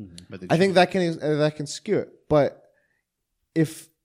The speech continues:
Speaker 3: I mean, eh, this is, I guess, circumstantial, but, or subjective, but if they, the, depending on how they write their point,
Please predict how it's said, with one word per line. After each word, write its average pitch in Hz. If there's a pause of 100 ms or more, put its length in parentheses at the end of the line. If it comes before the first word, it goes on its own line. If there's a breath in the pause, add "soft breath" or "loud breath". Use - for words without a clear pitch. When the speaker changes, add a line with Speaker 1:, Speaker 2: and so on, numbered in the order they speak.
Speaker 3:
I 143
mean, 139
eh, 135
this 147
is, 135
I 131
guess, 127
circumstantial, 160
but, 131
or 113
subjective, 135
but 120 (1600)
if 147
they, 160
the, 151
depending 160
on 170
how 151
they 151
write 135
their 131
point, 147